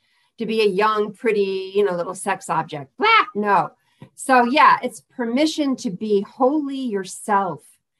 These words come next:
and to feel the liberation that can come with age. 'Cause, yes, there are difficulties that come with age.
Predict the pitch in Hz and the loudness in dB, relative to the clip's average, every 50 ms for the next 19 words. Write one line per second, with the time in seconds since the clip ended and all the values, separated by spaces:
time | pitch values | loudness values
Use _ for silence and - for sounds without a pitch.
0 | _ _ _ _ - 220 240 233 247 226 - - 349 359 311 240 240 226 233 262 | _ _ _ _ -4 -4 -2 -2 -4 -4 -2 -2 0 0 2 0 0 2 2 0
1 | 214 240 226 220 220 226 269 269 - 247 208 196 175 - - - 220 208 202 - | 2 0 0 0 0 0 -2 -2 -2 -4 -4 -4 -6 -8 -10 -6 -4 -4 -4 -4
2 | - 247 240 240 240 220 202 170 185 202 220 190 160 151 - - _ 262 247 233 | -2 0 0 2 2 0 -2 -2 -2 0 0 0 -2 -2 -6 -12 _ -4 -4 -4
3 | 220 220 - 302 392 349 320 196 - - - - 208 196 247 240 240 254 262 226 | -4 -4 -4 0 2 4 4 2 0 -6 -14 -12 -6 -2 -2 2 2 2 2 2
4 | 254 262 - 254 - 247 214 - - 180 165 - 180 185 - 202 185 180 170 165 | 0 -4 -4 -6 -6 -6 -6 -4 -6 -8 -10 -10 -12 -6 -4 -4 -4 -2 -4 -2
5 | 165 160 151 147 139 - - - | -2 -2 -2 -4 -6 -10 -14 -20